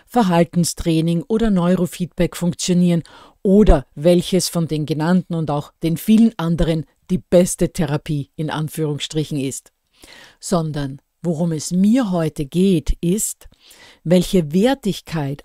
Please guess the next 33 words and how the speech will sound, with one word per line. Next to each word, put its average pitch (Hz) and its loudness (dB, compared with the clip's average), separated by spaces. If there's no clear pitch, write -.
all 180 2
diese 202 -2
Therapien 170 0
für 160 -4
mich 190 -2
in 180 2
dem 151 -2
von 160 -4
der 147 -6
S 151 -8
drei 147 -4
Leitlinie 202 -2
empfohlenen 156 -2
Therapiemix 170 0
haben. 143 -4
Bevor 156 0
es 151 -4
aber 165 0
mit 160 -2
der 147 4
Episode 165 -2
losgeht, 208 0
lasst 185 0
mich 285 -2
euch 190 0
noch 185 0
auf 156 -6
das - -8
begleitende 151 -2
P - -6
D 151 -2
F - -4
hinweisen, 180 0